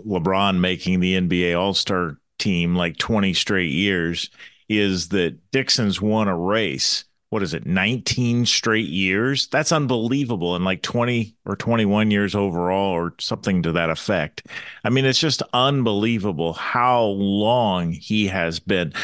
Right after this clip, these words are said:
not just in the game, but at the top of the game. Uh, that's just, it's just remarkable. And,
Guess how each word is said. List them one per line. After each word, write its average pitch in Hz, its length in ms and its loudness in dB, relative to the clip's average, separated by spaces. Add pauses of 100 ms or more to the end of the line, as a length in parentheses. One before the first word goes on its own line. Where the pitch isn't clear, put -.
(120)
not 180 200 2
just 214 340 2 (160)
in 120 240 2
the 180 80 2
game, 196 480 2 (420)
but 113 180 0
at 120 180 -2
the 101 80 0
top - 420 0
of 98 80 2
the 82 100 0
game. 73 440 -6 (340)
Uh, 85 540 2
that's 120 260 0
just, - 340 0
it's 113 140 -2
just 143 220 -2
remarkable. 92 580 0
And, 98 260 0